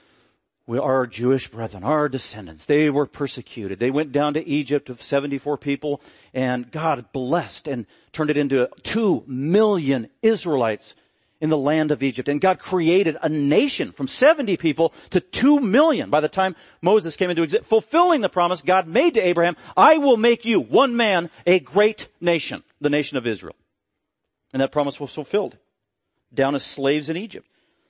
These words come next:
And that's what it means when God made the people great during their stay in the land of Egypt and with an uplifted arm. So the time goes by. God increases and creates the nation of Israel. They are still in slavery for four hundred years.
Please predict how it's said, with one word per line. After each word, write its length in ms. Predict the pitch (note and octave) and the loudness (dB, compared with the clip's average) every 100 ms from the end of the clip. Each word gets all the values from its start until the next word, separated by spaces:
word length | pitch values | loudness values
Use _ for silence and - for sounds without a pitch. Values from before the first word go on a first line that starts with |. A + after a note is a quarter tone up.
| _ _ _ _ _ _ _ _ | _ _ _ _ _ _ _ _
And 80 | B2+ | -4
that's 140 | C3+ | -2
what 60 | D3 | -2
it 80 | D#3+ | -4
means 200 | G3 B2 | -6 -6
when 200 | A2+ - _ _ _ - | -8 -10 _ _ _ -2
God 200 | C3 C#3+ | -2 0
made 140 | C#3+ | -4
the 60 | C3 | -4
people 240 | D3+ C#3+ | -6 -4
great 260 | A#2+ D3+ C3+ | -2 -2 -2
during 220 | C#3 C#3+ | -2 -2
their 80 | B2+ | -4
stay 200 | - D3 | -2 -2
in 60 | |
the 80 | C#3+ | -2
land 220 | C#3 D3+ | -2 -2
of 80 | C#3+ | -4
Egypt 200 | F3 D3 | -6 -6
and 80 | C3 | -2
with 140 | D#3+ | 0
an 120 | D#3 - | -2 0
uplifted 540 | F#3+ - F3 F3+ F3 | -2 0 -4 -2 -2
arm. 320 | E3 F3+ A2 - _ _ _ _ _ _ _ _ _ | 0 0 -4 -10 _ _ _ _ _ _ _ _ _
So 340 | - C3 C3+ - _ _ _ _ | -2 0 0 -6 _ _ _ _
the 80 | C3 | -6
time 240 | D3 D3 | -2 0
goes 200 | D3 D3 | 0 -2
by. 360 | A2 C#3 E3+ G3+ _ _ _ _ _ _ _ _ _ _ _ _ _ _ _ G2+ _ _ | 0 0 0 -4 _ _ _ _ _ _ _ _ _ _ _ _ _ _ _ -20 _ _
God 360 | A#2+ C3+ C3 - _ _ _ _ | 0 2 0 -6 _ _ _ _
increases 540 | C#3+ C3 C#3+ C#3+ D#3 C3 | -6 -2 -4 -4 -6 -8
and 100 | A#2+ | -4
creates 300 | C3+ C#3+ - | -2 -2 -4
the 80 | |
nation 280 | B2 C#3+ C3+ | -4 -4 -6
of 100 | A#2 | -4
Israel. 260 | C#3 C#3+ G3 | -4 -2 -2
They 200 | C3+ C3+ | 0 0
are 80 | B2+ | -2
still 280 | - C#3+ | -4 -4
in 140 | D3 A#2+ | -4 -8
slavery 600 | - - C3 C#3+ D3+ F3 | -12 -4 0 0 -2 -6
for 200 | - D3 | -4 -4
four 100 | D#3+ | -2
hundred 220 | D#3 D#3 | -4 -4
years. 340 | D3+ F#3+ B3 | -2 -2 -4